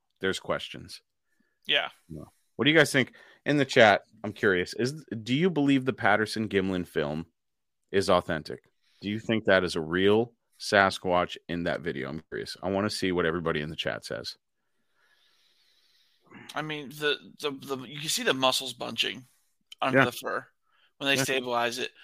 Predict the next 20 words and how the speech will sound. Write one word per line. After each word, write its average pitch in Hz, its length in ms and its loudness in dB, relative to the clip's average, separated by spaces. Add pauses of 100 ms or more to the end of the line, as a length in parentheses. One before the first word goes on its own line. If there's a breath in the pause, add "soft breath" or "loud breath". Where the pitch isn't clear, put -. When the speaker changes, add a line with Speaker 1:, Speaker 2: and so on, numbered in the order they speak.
(220 loud breath)
Speaker 2:
I 160 120 4
mean, 156 280 0
there's 156 340 -2 (3000 loud breath)
Speaker 1:
They 135 120 10
said, 139 240 12 (180 loud breath)
"Oh, 123 80 8
it 131 80 8
looks 139 200 6
like 117 120 8
a 107 80 4
boot." 92 340 0 (540 soft breath)
If 101 160 -4
you 113 100 0
see 151 260 0
the 120 120 -2
clear, 131 480 0
I've 107 160 2
seen 151 340 -2
video 113 500 2
of 82 160 -10